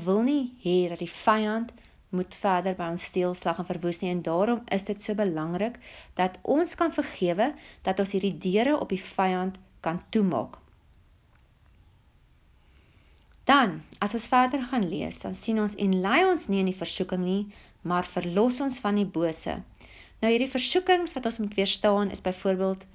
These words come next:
hierdie vrou wat die duiwel gestuur het na die man om hom te laat val en struikel.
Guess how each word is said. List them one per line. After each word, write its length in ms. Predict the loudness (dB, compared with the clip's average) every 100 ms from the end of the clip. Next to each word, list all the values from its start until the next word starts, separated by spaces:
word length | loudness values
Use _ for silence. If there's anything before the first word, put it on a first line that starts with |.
| -20 -20 -20 -20 -20 -4
hierdie 300 | 2 4 2
vrou 520 | 0 4 6 8 6
wat 120 | 4
die 180 | 4 2
duiwel 380 | 2 4 4 2
gestuur 400 | 0 -2 2 2
het 140 | 2
na 100 | 0
die 160 | 0 0
man 360 | 0 -2 -4 -10 -4
om 140 | 0
hom 140 | 0
te 100 | 0
laat 180 | 0 -2
val 300 | -2 -2 -2 -4
en 140 | -8
struikel. 580 | -4 0 0 -2 -8